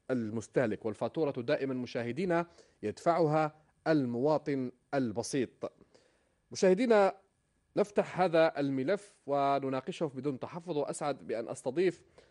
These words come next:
سيد علي بوكروش المنسق الوطني لاتحاد، المنسق الولائي عفوا لاتحاد التجار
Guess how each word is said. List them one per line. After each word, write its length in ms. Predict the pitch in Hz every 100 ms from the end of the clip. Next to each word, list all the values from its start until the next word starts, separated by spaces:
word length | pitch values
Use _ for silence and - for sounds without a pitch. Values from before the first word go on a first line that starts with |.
| _ -
سيد 220 | 139 135
علي 360 | 131 147 139 -
بوكروش 640 | 120 - 113 131 180 196
المنسق 640 | - 131 127 160 - - - 127
الوطني 640 | 113 110 160 180 180 196
لاتحاد، 540 | 170 - 127 151 135 - -
المنسق 380 | 123 143 - 151
الولائي 460 | 127 120 139 175 123
عفوا 320 | 123 151 135
لاتحاد 460 | 120 - 110 143 123
التجار 500 | 104 123 110 139